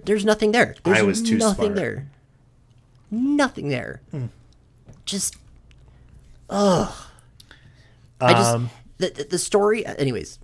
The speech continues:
Speaker 1: it's, we're not even there yet, but the, the story as presented is just not, it's, even discounting the fact that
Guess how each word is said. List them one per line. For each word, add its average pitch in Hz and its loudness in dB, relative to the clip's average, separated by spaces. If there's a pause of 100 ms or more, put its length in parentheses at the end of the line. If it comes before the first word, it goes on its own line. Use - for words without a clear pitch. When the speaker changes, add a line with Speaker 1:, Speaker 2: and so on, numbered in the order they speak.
Speaker 1:
it's, 127 -12
we're 151 -2
not 147 2
even 127 -4
there 110 -4
yet, 87 -6
but 98 -8 (100)
the, 143 -6
the 151 -6
story 196 0
as 190 0
presented 143 -2
is 127 -6
just - -8 (340)
not, 143 -2
it's, 156 -8 (960)
even 240 -2
discounting 175 0 (280)
the 147 2
fact 131 -2 (100)
that 123 -4